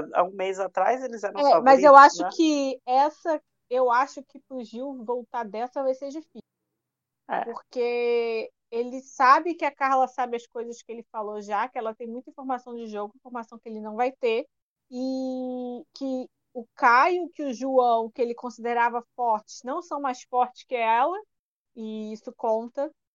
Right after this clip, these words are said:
Speaker 2: e que como que te-, existem limites, ele ia precisar, por exemplo, da Juliette, que ele não vai ter quando a Carla voltar, a Carla vai monopolizar ali,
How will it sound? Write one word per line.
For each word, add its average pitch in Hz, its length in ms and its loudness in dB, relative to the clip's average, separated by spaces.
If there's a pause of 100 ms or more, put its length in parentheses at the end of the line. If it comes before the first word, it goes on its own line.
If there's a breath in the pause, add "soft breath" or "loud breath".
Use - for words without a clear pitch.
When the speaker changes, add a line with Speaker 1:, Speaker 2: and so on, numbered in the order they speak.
(380)
Speaker 2:
e 269 680 -6
que 262 1080 -10 (460)
como 415 540 0
que 320 500 -4 (500)
te-, 277 180 -10
existem 311 500 -4
limites, 339 720 -8 (200)
ele 269 200 0
ia 311 100 -4
precisar, 285 380 0
por 277 100 -8
exemplo, 277 220 -6
da 285 100 -2
Juliette, 277 600 0
que - 100 -8
ele 247 180 -2
não 254 100 -8
vai 277 180 0
ter 311 180 -4
quando 240 220 -8
a 226 60 -4
Carla 220 220 -6
voltar, 214 300 -8
a 220 40 -10
Carla 240 280 -6
vai 277 120 -6
monopolizar 285 760 -2
ali, 202 280 -6